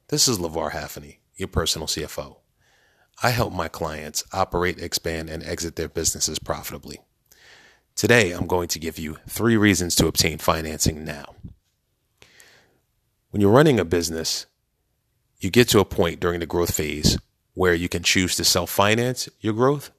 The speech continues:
or you can obtain capital so that you can leverage other people's money to reach your goals. The first reason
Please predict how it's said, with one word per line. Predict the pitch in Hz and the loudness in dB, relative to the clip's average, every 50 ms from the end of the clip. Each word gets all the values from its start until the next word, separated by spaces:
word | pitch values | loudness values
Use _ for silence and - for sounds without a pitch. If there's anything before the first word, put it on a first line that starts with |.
| _ _ _ _ _ _ _ _ _ _ _ | _ _ _ _ _ _ _ _ _ _ _
or | - 127 135 113 95 | 4 6 6 6 6
you | 95 92 95 | 4 2 0
can | - - 87 85 | -2 -2 -4 -4
obtain | 80 - - - 90 87 85 80 | -4 -4 -2 0 0 0 -2 -2
capital | - 98 87 85 85 - - 78 78 78 - _ _ _ _ _ _ _ _ _ _ - | -2 0 0 0 0 -2 -4 -6 -8 -8 -12 _ _ _ _ _ _ _ _ _ _ 2
so | - - 95 90 | 4 4 4 4
that | 85 90 87 85 76 - | 2 -2 -6 -6 -8 -12
you | 95 87 | -14 -14
can | - 90 80 80 | -12 -12 -14 -10
leverage | 87 95 110 113 110 90 90 87 - - - | -4 -2 0 0 0 -2 -4 -6 -6 -8 -6
other | 90 82 85 | -6 -6 -6
people's | - - 90 76 - 80 80 - - | -6 -6 -6 -6 -6 -6 -6 -4 0
money | 123 131 120 98 87 85 85 - _ _ _ _ _ _ _ _ _ _ _ _ _ _ _ _ _ _ _ _ _ _ _ _ _ _ _ _ _ _ - | 2 2 2 2 0 -6 -12 -14 _ _ _ _ _ _ _ _ _ _ _ _ _ _ _ _ _ _ _ _ _ _ _ _ _ _ _ _ _ _ -8
to | - 85 | -4 -2
reach | 85 90 80 - | -2 2 4 6
your | - 76 | 6 4
goals. | - - 78 - 69 67 64 - - - - _ _ _ _ _ _ _ _ _ _ _ _ _ _ _ _ _ _ _ - _ _ _ _ _ _ _ _ _ _ _ _ _ _ _ _ | 4 0 -6 -8 -8 -10 -10 -10 -10 -10 -12 _ _ _ _ _ _ _ _ _ _ _ _ _ _ _ _ _ _ _ -20 _ _ _ _ _ _ _ _ _ _ _ _ _ _ _ _
The | - 95 | -4 2
first | - - 156 160 135 - - | 6 8 10 10 8 6 2
reason | 87 85 80 76 80 76 76 78 | 0 -4 -4 -4 -6 -8 -12 -18